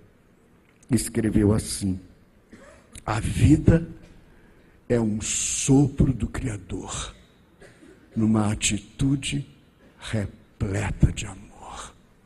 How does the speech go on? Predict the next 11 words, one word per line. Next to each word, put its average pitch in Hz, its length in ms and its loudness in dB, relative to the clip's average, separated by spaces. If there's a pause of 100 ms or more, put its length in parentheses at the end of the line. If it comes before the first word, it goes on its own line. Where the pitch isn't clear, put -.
(1160)
Vocês 110 280 -2
sabem? 143 500 2 (1400)
Viver 127 680 10 (880)
e 135 100 6
não 117 300 6
ter 131 320 8
a 127 60 8
vergonha 107 720 6
de 107 160 0
ser - 360 0
feliz. - 720 0